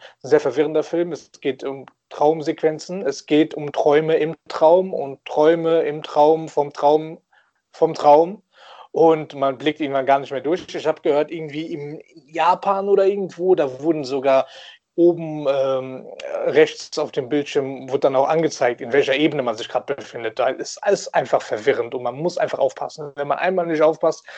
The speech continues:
hat man verkackt, ja, da kann man gleich weggehen, ja, oder ausschalten oder wie auch immer. Und der Film ist spannend, der Film hat coole Action, der Film, äh, ist was Besonderes und, äh, ist halt auch absoluter Mindfuck und auch das Ende ist einfach nur geil.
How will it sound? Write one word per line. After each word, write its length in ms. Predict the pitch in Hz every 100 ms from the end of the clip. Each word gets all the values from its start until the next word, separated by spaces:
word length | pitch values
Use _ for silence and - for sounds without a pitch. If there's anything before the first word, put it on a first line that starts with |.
| -
hat 160 | - 143
man 140 | 143
verkackt, 520 | 117 113 - 135 - -
ja, 140 | 131
da 80 | 131
kann 140 | 131
man 120 | 127
gleich 300 | 120 123 -
weggehen, 560 | 143 131 127 - 110 113
ja, 160 | 127 139
oder 220 | 135 123
ausschalten 560 | 135 - 127 120 -
oder 200 | 131 123 131
wie 80 | 127
auch 120 | -
immer. 280 | 147 156 170 - - -
Und 100 | 135
der 80 | 143
Film 220 | 151 143
ist 140 | 127
spannend, 560 | - - - 151 151 143
der 80 | 123
Film 260 | - 127
hat 160 | 120 -
coole 300 | - 147 139
Action, 400 | 139 - - 135
der 100 | 127
Film, 540 | - 143 139 135 135
äh, 200 | 120 127 - - - -
ist 380 | 185 185 - -
was 220 | 160 156
Besonderes 720 | - 135 147 160 143 147 135 -
und, 440 | 143 143 139 -
äh, 260 | 131 120 82 - 104
ist 160 | -
halt 100 | 143
auch 160 | 123 -
absoluter 380 | - - 143 127
Mindfuck 840 | 123 117 123 123 113 - - 123 -
und 140 | 139
auch 140 | 123
das 180 | - 120
Ende 240 | - 127 123
ist 100 | -
einfach 220 | 143 107
nur 160 | 107 -
geil. 360 | - - -